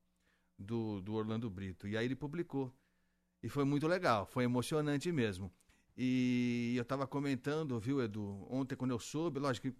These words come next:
a gente fica muito triste, ah, o, o nosso jornalismo já tem tanta dificuldade, né, de, de registrar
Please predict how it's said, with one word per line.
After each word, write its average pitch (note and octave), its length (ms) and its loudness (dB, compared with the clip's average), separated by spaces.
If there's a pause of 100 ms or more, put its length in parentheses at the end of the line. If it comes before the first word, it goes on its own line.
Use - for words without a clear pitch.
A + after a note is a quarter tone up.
a A2+ 40 -6
gente G#2+ 200 -10
fica A2+ 300 -4 (320)
muito G#2+ 280 -4
triste, D3+ 540 -6 (840)
ah, A2+ 280 -2
o, B2 560 -4
o B2 40 -2
nosso C#3+ 200 -2
jornalismo D3+ 560 0
já D3 140 -4
tem D3 240 -4
tanta F#3 240 -6
dificuldade, A2+ 800 -4
né, A#2 180 -2
de, G2 500 -6 (360)
de G#2+ 160 -8
registrar A2+ 840 -2